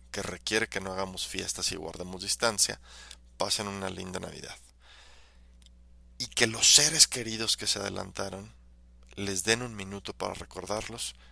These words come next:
y otro minuto a todos los médicos y personal de salud que están dando su vida para defender la nuestra.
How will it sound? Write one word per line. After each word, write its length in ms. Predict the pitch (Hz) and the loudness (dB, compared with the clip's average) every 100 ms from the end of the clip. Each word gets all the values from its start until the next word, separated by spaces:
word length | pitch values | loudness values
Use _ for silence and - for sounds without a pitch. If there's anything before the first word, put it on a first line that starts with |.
| - - - | -20 -20 -14
y 140 | 101 | -10
otro 200 | 110 117 | -6 -6
minuto 560 | 113 101 104 98 - - | -6 -6 -6 -8 -10 -10
a 100 | - | -12
todos 420 | - - 117 120 117 | -12 0 2 2 -2
los 200 | 110 104 | -6 -4
médicos 480 | 104 98 - 95 | -4 -4 -4 -4
y 40 | - | -4
personal 460 | 92 92 95 95 | -8 -10 -8 -8
de 80 | 95 | -6
salud 360 | - 95 92 104 - - - - - | -4 -4 -8 -12 -16 -20 -20 -20 -12
que 120 | - | -2
están 340 | - - 110 107 | -2 0 -2 0
dando 240 | 107 110 | -2 0
su 180 | - 101 | -4 -4
vida 220 | 101 101 | -4 -4
para 300 | - 98 92 | -4 -6 -6
defender 420 | - - 90 92 | -10 -12 -10 -8
la 100 | 95 | -6
nuestra. 380 | 95 107 - - | -2 0 -2 -4